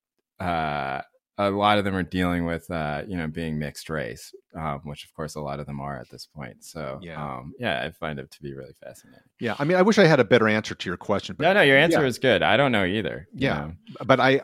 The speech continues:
Speaker 2: I'm maybe at, at the risk of sounding naive, like, I feel very hopeful that they will be able to navigate this and create things that we could not have imagined given the limitations that we had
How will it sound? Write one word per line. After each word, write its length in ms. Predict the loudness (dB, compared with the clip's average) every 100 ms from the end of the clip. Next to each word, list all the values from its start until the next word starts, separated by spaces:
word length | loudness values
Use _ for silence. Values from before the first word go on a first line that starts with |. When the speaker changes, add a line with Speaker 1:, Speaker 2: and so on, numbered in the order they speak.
| 0
Speaker 2:
I'm 380 | -2 -2 -12 _ _ _ _ _ _
maybe 460 | -4 0 4 2 2
at, 140 | -4
at 320 | -6 -10 -8
the 60 | -2
risk 220 | 0 0
of 80 | -4
sounding 260 | -4 -2 -4
naive, 520 | -4 -2 -2 -4 -8
like, 320 | -10 -10 -14 _ _ _ _
I 100 | -4
feel 500 | -4 -2 2 4 2
very 400 | -2 0 2 2
hopeful 720 | -4 -4 -2 -2 -6 -8 -8 -6
that 180 | -6 -6 -8
they 160 | -4 -2
will 160 | -2 -6
be 380 | -8 -8 -6
able 240 | -6 -8 -14
to 520 | -14 -10 -8 -8 -12 _ _ _ _
navigate 720 | -8 -2 0 0 -4 -8 -10 -10
this 160 | -12
and 100 | -10
create 380 | -10 -4 -4 -6 _ -8
things 260 | -6 -6
that 140 | -8 -8 -4
we 120 | -4
could 200 | -4 0
not 160 | 0
have 140 | 0 -4
imagined 560 | -6 -4 -4 -6 -12
given 240 | -10 -10 -10
the 60 |
limitations 760 | -12 -12 -12 -12 -10 -10 -12 -14
that 120 | -16
we 180 | -14 -16
had 440 | -10 -8 -8 -10